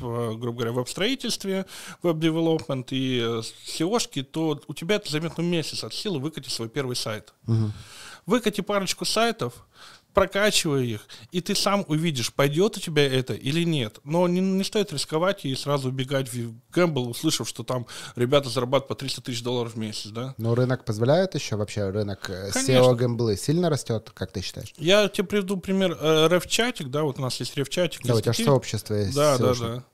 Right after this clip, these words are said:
Speaker 1: И вот у нас, например, э, через Ревчатик прошло человек, наверно, пятьсот. Толков-,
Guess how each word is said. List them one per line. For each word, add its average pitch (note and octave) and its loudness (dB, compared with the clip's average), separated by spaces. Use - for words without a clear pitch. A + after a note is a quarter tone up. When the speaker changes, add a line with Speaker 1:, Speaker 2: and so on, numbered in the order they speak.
Speaker 1:
И D3 0
вот D#3 0
у C#3+ -2
нас, G3 0
например, D3+ 0
э, A#2+ 0
через D#3 2
Ревчатик E3 -2
прошло D3+ -4
человек, C#3 -4
наверно, B2 -4
пятьсот. - -6
Толков-, F3+ 0